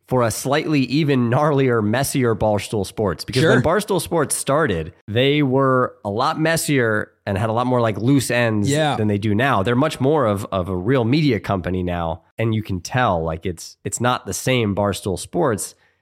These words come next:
Speaker 1: And it's only natural that, like, you know, as, as Barstool is for a certain demographic, some people will want more, or there'll be a younger
Speaker 2: Sure.
Speaker 1: demographic, right?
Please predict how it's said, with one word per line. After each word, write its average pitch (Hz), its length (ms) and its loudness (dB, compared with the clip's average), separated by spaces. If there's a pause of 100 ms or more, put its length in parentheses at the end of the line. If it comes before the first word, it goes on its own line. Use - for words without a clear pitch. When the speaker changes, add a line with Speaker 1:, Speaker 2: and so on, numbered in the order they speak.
Speaker 1:
And 113 100 0
it's 120 140 0
only 139 260 2
natural 110 600 0
that, 92 260 -4
like, 90 320 -4 (1000)
you 117 120 0
know, 92 180 0
as, 101 260 0 (300)
as 110 220 0
Barstool 123 640 0
is 104 140 -2
for 113 280 0
a 104 60 2
certain 120 340 -2
demographic, 101 800 -2
some 113 200 -2
people 110 260 -2
will 104 160 2
want 107 220 0
more, 117 360 0
or 95 220 -2
there'll 98 240 0
be 98 180 -2
a 95 40 0
younger 110 360 0
Speaker 2:
Sure. - 20 0
Speaker 1:
demographic, 80 720 -6
right? 95 320 -4